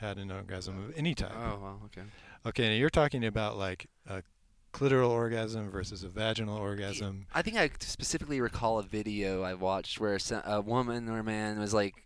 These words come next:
Speaker 2: encouraging women not to beat themselves up if they've never had an internal orgasm. It doesn't mean there's something wrong with them. And, uh, I, yeah,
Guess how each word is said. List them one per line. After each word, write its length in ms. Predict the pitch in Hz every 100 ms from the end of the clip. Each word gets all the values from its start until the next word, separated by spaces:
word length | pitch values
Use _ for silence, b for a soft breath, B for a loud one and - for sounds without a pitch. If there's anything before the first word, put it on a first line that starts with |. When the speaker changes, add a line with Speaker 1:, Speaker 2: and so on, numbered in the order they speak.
| -
Speaker 2:
encouraging 960 | - 117 113 120 120 113 113 113 120 117
women 480 | 104 113 113 117 113
not 240 | 110 -
to 100 | -
beat 200 | 110 113
themselves 480 | 107 101 - 104 101
up 220 | 107 120 -
if 100 | 98 -
they've 160 | 101
never 240 | 101 98 92
had 260 | - 95
an 160 | 90 90 -
internal 540 | 104 98 - 92 85
orgasm. 560 | - 92 104 107 113 117
It 80 | 104
doesn't 240 | 98 98
mean 120 | 98
there's 140 | 95 92
something 300 | 101 92 87
wrong 360 | 92 92 101
with 180 | 113 117
them. 200 | - 117 - B B B B B B B B B -
And, 460 | 110 107 104 101 98
uh, 40 | 90
I, 440 | 95 95 95 95 - - -
yeah, 260 | 101 92